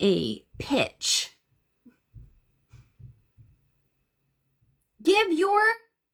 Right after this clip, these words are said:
like, six-second pitch here.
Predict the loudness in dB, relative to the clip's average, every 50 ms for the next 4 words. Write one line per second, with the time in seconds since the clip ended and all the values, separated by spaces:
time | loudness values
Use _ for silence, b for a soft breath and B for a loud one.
0 | _ _ -2 -2 -2 -4 -10 _ _ _ _ _ _ -20 -8 -2 -2 -2 -2 -4
1 | -12 -4 -4 -4 -2 0 0 -2 -2 -2 -4 -4 -4 -4 -4 -6 -6 -6 -6 -6
2 | -6 -8 -12 -16